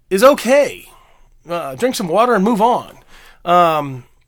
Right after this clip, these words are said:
the, the idea that, "Oh, I'm hu-, I'm so hungry." I'm like, "You had lunch. It's only four thirty.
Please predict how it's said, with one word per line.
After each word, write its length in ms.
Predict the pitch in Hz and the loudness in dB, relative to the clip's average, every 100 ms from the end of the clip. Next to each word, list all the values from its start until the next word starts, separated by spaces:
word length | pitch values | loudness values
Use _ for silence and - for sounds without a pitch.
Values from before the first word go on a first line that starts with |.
| _ _ _ _ _ | _ _ _ _ _
the, 380 | 156 175 208 139 | -8 -4 -4 -6
the 200 | 160 196 | -6 -2
idea 400 | 214 202 277 294 | -2 -2 -4 -2
that, 320 | 214 175 139 _ _ _ | -2 -2 -4 _ _ _
"Oh, 160 | 208 | -2
I'm 120 | 220 190 | 0 0
hu-, 100 | 196 | -2
I'm 180 | 190 | -4
so 160 | 180 220 | -4 -4
hungry." 420 | 180 214 156 117 107 | -2 -4 -6 -8 -10
I'm 80 | |
like, 160 | 170 175 | -10 -10
"You 400 | 175 214 240 269 | -12 -10 -6 -4
had 200 | 240 254 | -4 -4
lunch. 500 | 220 233 - - - _ _ _ _ _ _ _ _ | -4 -4 -6 -12 -14 _ _ _ _ _ _ _ _
It's 160 | 170 170 | -12 -6
only 400 | 220 226 214 175 _ | -4 -4 -6 -10 _
four 240 | 220 214 | -6 -6
thirty. 600 | 190 262 254 135 - - | -2 -2 -2 -4 -12 -20